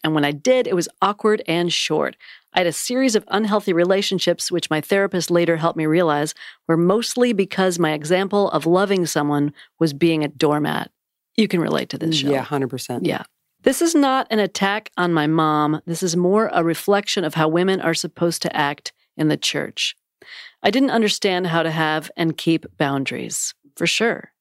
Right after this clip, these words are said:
Speaker 1: Raise your
Speaker 2: You're
Speaker 1: hand
Speaker 2: not allowed
Speaker 1: if you
Speaker 2: to.
Speaker 1: go through this,
Speaker 2: <laughs> Yeah,
Speaker 1: right?
Speaker 2: everyone.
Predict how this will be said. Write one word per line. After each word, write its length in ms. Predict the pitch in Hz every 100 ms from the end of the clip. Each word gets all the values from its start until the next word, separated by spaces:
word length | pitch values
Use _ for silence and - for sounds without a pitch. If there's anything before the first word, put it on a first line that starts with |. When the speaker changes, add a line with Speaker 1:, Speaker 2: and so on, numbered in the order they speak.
| _ _
Speaker 1:
Raise 140 | 190 202
your 100 | 208
Speaker 2:
You're 80 | 233
Speaker 1:
hand 200 | 254 180
Speaker 2:
not 80 | 147
allowed 300 | 165 254 202
Speaker 1:
if 120 | 214
you 140 | 214 180
Speaker 2:
to. 60 | 269
Speaker 1:
go 120 | 269
through 260 | 233 220 185
this, 340 | 156 - -
Speaker 2:
<laughs> 0 |
Yeah, 160 | 143 160
Speaker 1:
right? 160 | 196
Speaker 2:
everyone. 680 | 160 165 170 151 147 147 143